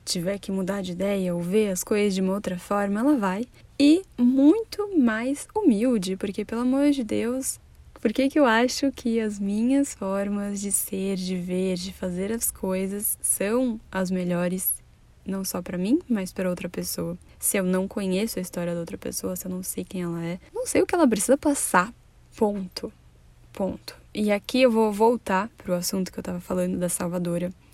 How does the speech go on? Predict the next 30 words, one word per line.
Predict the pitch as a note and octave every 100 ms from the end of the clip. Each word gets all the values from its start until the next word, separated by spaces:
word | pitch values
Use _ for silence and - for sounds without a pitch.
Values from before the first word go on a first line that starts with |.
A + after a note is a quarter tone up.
| - - - -
e | G#3
que | G#3
é |
justamente | G3 G3 G3 G3 F#3+ -
isso. | F3+ F3 - F#3 - - - - - - - - - -
É | - G3+ G#3 - -
muito | G#3 G#3 A3 A3 A3 - A3+ - -
desempoderante | G#3+ A3+ A3+ A#3 A3+ G#3+ A3 G3+ F#3+ G3 - G#3+
pra | - G3+ G3
quem | - G#3
está | G#3+ - G3 G3
na | F#3+
posição | - G3 F#3+ - F#3+ F#3+
de | F#3
ser | - G3
salva | - - G3 G#3+ G#3+ E3+ F#3 - - - -
quando | G3+ G3
chega | - - G3 F#3
você | F3+ F#3+ - - F#3+ A3 - _ _ _
como | - G3+ G3+ G3+ -
heroína | G3 F#3+ F#3 G#3 G3 F3+
da | F#3
história | - F3+ F3+
dessa | F3 -
pessoa, | - F#3+ F#3 F#3+ F3+ F3
como | F#3 F#3+
a |
salvadora. | - F#3+ F#3+ F3+ F3+ F3 F3+ - - _
Por | - A#3+
quê? | - A3 F#3